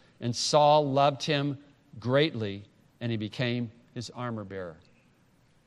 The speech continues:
Now, when David was out there keeping sheep, and even after he had been anointed by Samuel, you know, it's like, how in the world do you get from there to the court? Well, God could care that.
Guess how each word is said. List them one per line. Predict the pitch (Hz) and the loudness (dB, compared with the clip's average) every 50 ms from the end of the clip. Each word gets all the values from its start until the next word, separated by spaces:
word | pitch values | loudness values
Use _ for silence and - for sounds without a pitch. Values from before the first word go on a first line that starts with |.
| _ _ | _ _
Now, | - 135 | -8 -4
when | 139 139 127 | -4 -4 -2
David | 120 175 185 180 180 175 | 0 0 2 2 0 2
was | 151 143 135 135 | 0 0 2 4
out | 143 143 143 147 - | 4 4 4 4 2
there | 156 139 | -2 -2
keeping | 131 - - 165 139 135 127 113 | -2 -2 -6 -6 -4 -4 -6 -6
sheep, | - - 175 180 175 151 | -6 -4 -2 -2 -2 -2
and | 147 127 | -2 -2
even | 131 156 160 170 180 160 | -2 -2 -2 -2 0 0
after | 151 156 156 151 - 156 139 | 0 0 0 0 -2 -6 -6
he | 123 135 147 | -4 -2 -2
had | 143 131 117 | -2 -2 -2
been | 139 139 135 | -4 -4 -2
anointed | 131 131 139 147 170 170 147 151 120 113 | -4 -2 -2 -2 -2 -2 -2 -4 -4 0
by | 135 127 | 0 0
Samuel, | 120 - - 165 147 165 190 196 170 143 120 120 127 123 - - - _ _ _ _ | 0 -2 -4 -4 -2 -2 -2 -2 -2 -2 -2 -2 -4 -6 -12 -20 -20 _ _ _ _
you | - 156 | -2 0
know, | 170 165 | 0 2
it's | 143 - - | 0 -2 0
like, | 170 156 147 135 120 - - - _ - | 2 2 2 2 -2 -6 -18 -20 _ -14
how | - 127 160 170 | 0 2 2 2
in | 196 220 | 2 0
the | 208 180 | 0 0
world | 165 175 190 180 | 0 0 2 2
do | 160 | 0
you | 143 | 0
get | 131 127 151 170 - | 2 0 -2 -2 -2
from | - 143 131 123 117 | -6 -8 -8 -4 -4
there | 123 135 143 147 156 160 156 - - _ _ _ _ _ | -4 -2 0 0 0 -2 -4 -6 -16 _ _ _ _ _
to | - - 151 | -6 -6 -4
the | 123 127 | -4 -4
court? | - - - 196 208 180 123 - _ _ _ _ _ - - - _ _ _ _ _ | -6 -4 -2 -2 -2 -2 -4 -6 _ _ _ _ _ -20 -20 -20 _ _ _ _ _
Well, | 143 143 | -8 0
God | 135 156 147 147 135 - | 4 4 4 4 4 0
could | - 135 113 | -8 -10 -10
care | - 131 170 185 160 123 | -8 -6 -2 0 0 0
that. | 107 92 78 71 - | -2 -4 -8 -8 -14